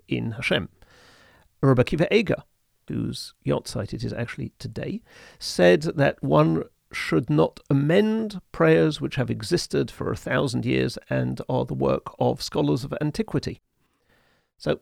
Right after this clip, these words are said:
you have these two sides. Now, ironically, the Reform movement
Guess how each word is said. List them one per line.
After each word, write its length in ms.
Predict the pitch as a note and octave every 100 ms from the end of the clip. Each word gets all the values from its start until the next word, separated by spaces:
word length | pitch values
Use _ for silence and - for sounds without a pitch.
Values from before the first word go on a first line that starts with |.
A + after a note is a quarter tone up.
| _
you 80 | A2
have 100 | A#2
these 140 | C#3
two 260 | - F3 F#3 -
sides. 460 | - F#3 D3+ A2+
Now, 180 | D#3+ D3+ D3
ironically, 920 | D3 C#3 E3+ A#3 G#3 - - - -
the 300 | A#2+ C#3 -
Reform 760 | - - - - B3 C#3 A#2 A2 -
movement 580 | A#2+ A2 C3 G#3 -